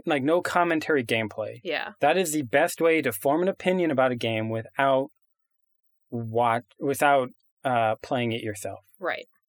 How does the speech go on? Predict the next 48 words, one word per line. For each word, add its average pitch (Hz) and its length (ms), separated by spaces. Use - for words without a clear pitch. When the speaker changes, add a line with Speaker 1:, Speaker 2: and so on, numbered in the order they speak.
Speaker 1:
And 170 160
yeah, 135 260
and 139 280
I, 151 100
I'm, 160 320
I'm 160 200
gonna 131 480
touch 208 260
on 110 160
that 101 180
later, 123 340
which 185 160
is 170 100
weird 220 220
because, 156 260
like, 135 300
I, 175 80
I 185 160
wrote 214 180
an 190 40
article 180 320
about 123 200
this 120 140
whole 123 120
thing, 120 260
and 127 140
in 175 160
that 135 140
article 127 400
I 113 100
said, 127 380
even 214 280
game 185 240
reviewers 120 520
like 156 380
me 156 400
don't 202 320
take 180 240
that 147 320
too - 180
hard. 113 440
Take 175 200
it 180 40
with 139 100
a 131 60
touch - 260
of 101 80
salt 175 320